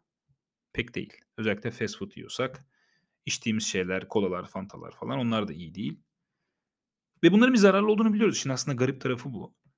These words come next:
Zararlı olduğunu bilmemize rağmen tüketmeye devam ediyoruz. Bu da doğru davranış değil elbette. Egzersiz yapmak iyi bir şey, sağlıklı bir şey. Bu arada egzersiz derken kendinizi spor salonuna hapsedin demiyorum,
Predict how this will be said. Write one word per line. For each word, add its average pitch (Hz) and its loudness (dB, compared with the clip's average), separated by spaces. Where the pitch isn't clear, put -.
Zararlı 180 6
olduğunu 190 8
bilmemize 180 4
rağmen 156 0
tüketmeye 127 -4
devam 110 0
ediyoruz. - -12
Bu 151 2
da 147 8
doğru 101 2
davranış 85 -10
değil - -16
elbette. - -20
Egzersiz 131 0
yapmak 135 -2
iyi 120 -4
bir 131 -8
şey, 170 -4
sağlıklı 120 -6
bir 131 -10
şey. 143 -6
Bu 165 0
arada 156 0
egzersiz 127 -2
derken 117 -6
kendinizi 117 -4
spor - -2
salonuna 107 -4
hapsedin 120 -6
demiyorum, 120 -4